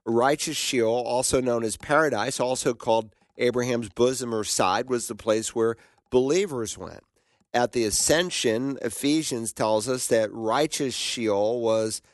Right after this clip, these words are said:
um, taken up into the new heaven, uh, the new Jerusalem. Uh, it's also called paradise. So paradise is actually mentioned three times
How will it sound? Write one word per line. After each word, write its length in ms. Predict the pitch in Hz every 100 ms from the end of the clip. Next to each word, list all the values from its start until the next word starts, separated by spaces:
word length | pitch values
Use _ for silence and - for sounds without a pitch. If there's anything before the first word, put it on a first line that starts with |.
| _ _ -
um, 640 | 107 104 107 107 - - 92 - -
taken 360 | 147 135 135
up 320 | 123 123 135 - -
into 840 | 127 123 123 - 127 123 123 - - _ _
the 180 | 120 131
new 240 | 147 185
heaven, 500 | 156 117 87 78 58 _ _ _ _
uh, 260 | 110 107 107
the 140 | 127
new 240 | 135 165
Jerusalem. 840 | 170 120 123 110 95 95 - - _ _ _ _ -
Uh, 240 | 110 107 -
it's 240 | 151 -
also 380 | 156 226 - 196
called 400 | - 139 117 107
paradise. 560 | 131 104 92 60 -
So 240 | - 127 113
paradise 640 | 143 151 165 139 117 117
is 140 | 123 117
actually 260 | 117 -
mentioned 440 | 120 123 127 120 104
three 220 | - 131
times 540 | 147 120 104 113 123